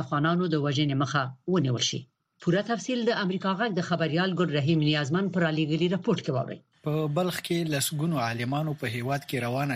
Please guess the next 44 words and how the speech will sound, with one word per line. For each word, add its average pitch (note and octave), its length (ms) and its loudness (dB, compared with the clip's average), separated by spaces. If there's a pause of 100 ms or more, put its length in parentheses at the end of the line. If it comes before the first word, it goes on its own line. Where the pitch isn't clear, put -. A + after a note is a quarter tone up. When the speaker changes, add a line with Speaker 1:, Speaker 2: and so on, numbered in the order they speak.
Speaker 2:
جګړه B2 240 -4 (100)
بې A#2+ 100 -4 (100)
ځایه C#3 300 -2
افغان A2+ 320 -8
وژنه B2 400 -4
وګڼله G#2 500 -6
او G#2 60 -8 (100)
پر A2 180 -6
ښکېلو D3 400 -4
خواوو D#3 360 -2
یې B2+ 120 -4
غږ D#3+ 140 -2 (100)
کاوه D#3+ 300 2
چې D#3+ 80 -2 (400)
باید D3+ 340 -2
د B2+ 160 -2
افغان B2 320 -6
وژنې A#2+ 400 -2 (100)
مخه A#2+ 200 -6
ونیسي. G#2+ 560 -4 (340)
دوی F3+ 220 4
ویل F3 320 0
چې - 160 -2
له D#3 100 0
یوې D#3 320 0
خوا D#3 140 0
د C#3 160 -2 (100)
کرونا B2+ 320 -2
وبا C3 280 0 (120)
له B2+ 140 0
امله C#3+ 280 -4
خلک C#3+ 380 -6
له C3 140 -4
ستونزو D3+ 360 -4
او D3+ 80 -2 (100)
کړاو C#3+ 300 0
سره G#2+ 240 -6
مخ G#2 160 -8 (140)
دي G#2+ 100 -6 (380)
او A#2 80 -2 (100)
له A2 160 -6
بله E3 220 2
پلوه E3+ 280 2 (120)
جګړې C3+ 300 -2